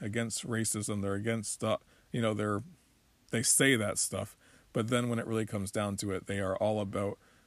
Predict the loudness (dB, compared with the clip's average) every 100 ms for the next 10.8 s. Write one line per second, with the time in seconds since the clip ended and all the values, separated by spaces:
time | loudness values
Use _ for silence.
0 | _ -2 -2 -2 -2 2 4 4 4 0
1 | 0 2 2 2 -2 -2 -2 -4 -4 -8
2 | -10 _ -20 -8 -2 0 0 -2 -2 -2
3 | -2 -2 -4 -8 -16 _ _ _ _ -4
4 | 0 0 0 0 0 -2 -2 -2 -2 2
5 | 4 4 2 0 0 0 0 -2 -2 -2
6 | -2 -2 -2 -2 -4 -4 -4 -6 -12 -18
7 | -20 -20 -8 -4 -2 -4 -8 -12 _ 2
8 | 4 6 4 4 0 -6 -18 _ -20 -20
9 | -2 0 0 0 0 2 4 4 4 4
10 | 4 2 -2 -4 -2 -2 -2 -4